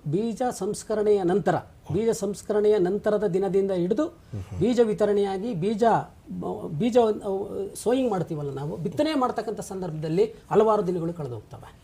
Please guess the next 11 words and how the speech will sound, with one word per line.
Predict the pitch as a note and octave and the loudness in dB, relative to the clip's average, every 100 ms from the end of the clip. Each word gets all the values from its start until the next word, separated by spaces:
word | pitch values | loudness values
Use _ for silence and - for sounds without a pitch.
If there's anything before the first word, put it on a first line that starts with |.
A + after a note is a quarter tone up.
| - - - | -20 -18 -8
ಒಂದು | G3 E3+ | -6 0
ತಿಂಗಳಾಗ್ಬೋದು, | F#3 F3 D#3 D3 D#3 | 0 0 -2 -4 -4
ಎರಡು | D#3 C#3+ | -4 -6
ತಿಂಗಳಾಗ್ಬೋದು. | C#3 C#3 B2 A#2+ A2+ A2 - - - | -8 -10 -10 -12 -14 -16 -20 -20 -8
ಪ್ರಾಥಮಿಕವಾಗಿ | - C#3+ F#3 B3 B3+ B3+ B3 A#3+ | 0 2 4 2 2 4 4 4
ಮಾಡಿರ್ತಕ್ಕಂಥ | A3+ A3 G#3 G#3+ G#3 G#3 G#3 | 0 0 -2 -4 -2 -2 -2
ಬೀಜೋಪಚಾರ | D#3 F#3 F#3+ F#3+ F#3 E3 D#3 F3+ - | 0 2 0 -2 -4 -4 -4 -4 -8
ಅದು | F3 G#3 | -2 0
ಪುಡಿಯ | G#3+ G#3 A#3+ | 0 0 2
ರೂಪದಲ್ಲಿ | G3+ F3+ E3+ D3 C#3+ | 2 0 -4 -4 -4
ಇರುತ್ತೆ. | C3+ - A2+ | -6 -10 -16